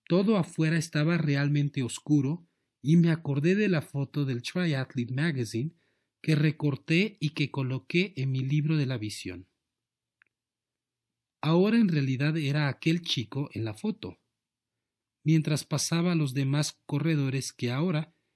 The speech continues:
estaban caminando. Ahora lo único que quería hacer era volver a la ciudad,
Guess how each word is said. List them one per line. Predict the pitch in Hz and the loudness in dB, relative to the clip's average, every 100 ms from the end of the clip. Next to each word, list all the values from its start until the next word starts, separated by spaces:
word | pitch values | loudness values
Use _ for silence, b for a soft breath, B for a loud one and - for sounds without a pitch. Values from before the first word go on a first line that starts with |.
| _ - | _ -6
estaban | 147 - 147 143 135 | -4 0 0 0 -2
caminando. | 131 117 107 95 87 92 - _ _ _ _ _ _ _ _ _ _ _ _ - | -4 -4 -6 -6 -8 -14 -20 _ _ _ _ _ _ _ _ _ _ _ _ -2
Ahora | 175 220 240 | 2 6 8
lo | 214 | 8
único | 208 - 190 | 6 2 0
que | 165 | -2
quería | - 139 147 165 | 0 2 2 2
hacer | 147 - 147 | 0 0 0
era | 156 151 | 2 0
volver | 123 127 127 180 | 0 -2 0 2
a | |
la | 170 | 0
ciudad, | 127 - 107 87 | -2 -4 -6 -8